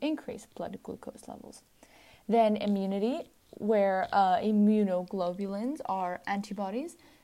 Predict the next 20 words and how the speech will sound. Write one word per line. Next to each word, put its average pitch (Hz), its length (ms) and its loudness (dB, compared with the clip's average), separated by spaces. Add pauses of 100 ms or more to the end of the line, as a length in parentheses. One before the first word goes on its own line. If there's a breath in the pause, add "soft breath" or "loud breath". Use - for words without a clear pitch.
(120)
that 202 160 0
are 190 140 0
produced 202 420 -4
by 180 140 -8
plasma 185 420 -10
cells, 254 340 -12
so - 200 -8
they're 190 220 0
helpful 190 680 -10
in, 185 420 -10
um, 185 240 -10
fighting 190 420 -6
disease. 190 540 -6 (580 loud breath)
Then 226 140 2
in 208 180 0
transport, 226 680 -2 (180)
there 208 180 -2
are 196 220 -2
hemoglobin 190 800 -2
proteins. 226 540 -6